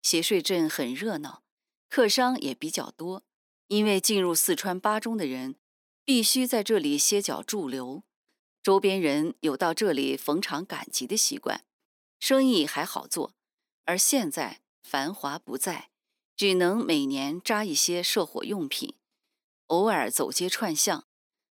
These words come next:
逢年过节时到城里商铺前讨一个集彩，赚个小钱养家糊口罢了。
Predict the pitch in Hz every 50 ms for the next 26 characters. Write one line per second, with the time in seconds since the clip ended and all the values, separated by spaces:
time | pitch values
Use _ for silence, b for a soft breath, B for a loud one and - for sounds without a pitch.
0 | _ _ _ _ _ - 214 247 269 254 220 240 240 254 226 185 - 165 156 185
1 | - - - 143 143 147 147 - 196 175 - - - 147 180 202 156 - - -
2 | 208 214 214 - - 165 - - 143 131 135 151 180 _ _ _ _ _ - -
3 | 131 120 - - 147 208 196 - - 143 143 190 - - - - - - _ _
4 | _ _ _ _ _ - 208 190 165 151 165 - - 139 - - - - - 131
5 | 131 143 - _ 156 151 127 - - - - 180 185 196 - - 131 135 - -
6 | - - - - _ - 127 123 - - - - _